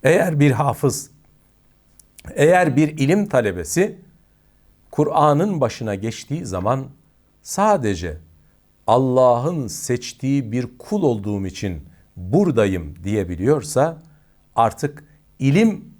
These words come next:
onun için doyumsuz bir zevke dönüşür. Evet, Allah Celle Celaluhu böyle diyor. Bir başkanın, bir cumhurbaşkanının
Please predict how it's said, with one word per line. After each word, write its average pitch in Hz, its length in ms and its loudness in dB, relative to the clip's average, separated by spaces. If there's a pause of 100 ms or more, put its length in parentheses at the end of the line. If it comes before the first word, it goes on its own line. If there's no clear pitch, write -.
onun 123 260 -2
için 131 420 -4 (380)
doyumsuz 131 760 0
bir 110 120 0
zevke 95 560 -4
dönüşür. - 640 -14 (1000)
Evet, 92 420 -4 (540)
Allah 113 440 0
Celle 92 300 -4
Celaluhu 85 540 -6
böyle 92 300 -8
diyor. - 440 -20 (1000)
Bir 151 320 0
başkanın, 117 560 -2 (580)
bir 156 200 2
cumhurbaşkanının 110 1000 -2